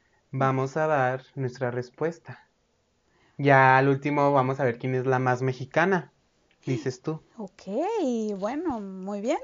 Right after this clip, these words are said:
Speaker 2: estoy algo nerviosa, pero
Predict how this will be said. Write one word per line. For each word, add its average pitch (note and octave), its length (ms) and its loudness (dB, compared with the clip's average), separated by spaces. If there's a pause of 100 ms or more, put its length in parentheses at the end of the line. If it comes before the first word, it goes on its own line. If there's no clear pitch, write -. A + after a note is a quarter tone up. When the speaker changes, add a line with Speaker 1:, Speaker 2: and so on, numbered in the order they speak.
Speaker 2:
estoy D4 580 2
algo C4+ 680 4
nerviosa, A#3 600 -2 (160)
pero A3+ 440 0